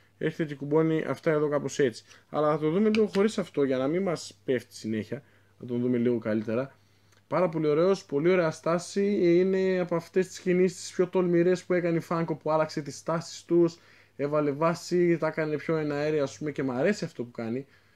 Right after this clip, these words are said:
Μ' αρέσει γενικά, έτσι, αυτή η λίγο διαφορά σε κάποια κομμάτια που υπάρχει. Ένα πάρα πολύ ωραίο κομμάτι. Ο Ron με τη στολή του Quidditch, έτοιμος για μα, να παίξει αγώνα.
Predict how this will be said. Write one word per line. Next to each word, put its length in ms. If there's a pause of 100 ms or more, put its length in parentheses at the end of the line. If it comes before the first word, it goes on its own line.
(240)
Μ' 80
αρέσει 320
γενικά, 300
έτσι, 280
αυτή 420
η 40
λίγο 260
διαφορά 800
σε 140
κάποια 260
κομμάτια 380
που 60
υπάρχει. 480 (400)
Ένα 200
πάρα 220
πολύ 140
ωραίο 140
κομμάτι. 340 (480)
Ο 180
Ron 300
με 100
τη 80
στολή 480
του 580
Quidditch, 400
έτοιμος 420
για 400
μα, 520
να 100
παίξει 520
αγώνα. 480